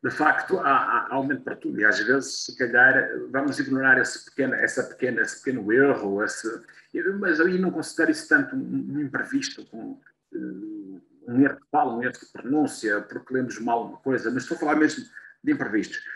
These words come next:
Eh, Isidro, levantaste a mão, tens alguma coisa a dizer? Alguma co-, alguma intervenção?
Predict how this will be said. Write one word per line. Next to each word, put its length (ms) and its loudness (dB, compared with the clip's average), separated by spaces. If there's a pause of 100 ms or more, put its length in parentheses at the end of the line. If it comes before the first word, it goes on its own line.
(120)
Eh, 180 0
Isidro, 500 2
levantaste 440 2
a 20 2
mão, 380 6
tens 220 4
alguma 320 0
coisa 260 0
a 40 0
dizer? 540 0 (300)
Alguma 300 -6
co-, 120 -6
alguma 300 0
intervenção? 680 -4